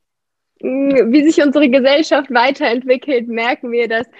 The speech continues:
äh, Auslandserfahrung immer und immer wichtiger wird. Deshalb hilft es auf dem Arbeitsmarkt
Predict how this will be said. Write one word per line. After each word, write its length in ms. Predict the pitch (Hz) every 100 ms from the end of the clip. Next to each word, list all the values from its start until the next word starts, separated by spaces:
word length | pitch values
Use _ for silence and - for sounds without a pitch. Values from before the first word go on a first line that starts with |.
| - _
äh, 180 | - 220
Auslandserfahrung 800 | - 269 262 254 254 269 254 277
immer 260 | - 294 277
und 100 | 254
immer 260 | 254 247
wichtiger 500 | 262 - 247 233 226
wird. 180 | 233 233
Deshalb 320 | 233 240 214 _
hilft 260 | 254 262
es 140 | 240 -
auf 160 | 208 -
dem 160 | 220
Arbeitsmarkt 800 | - 214 220 220 _ 233 208 214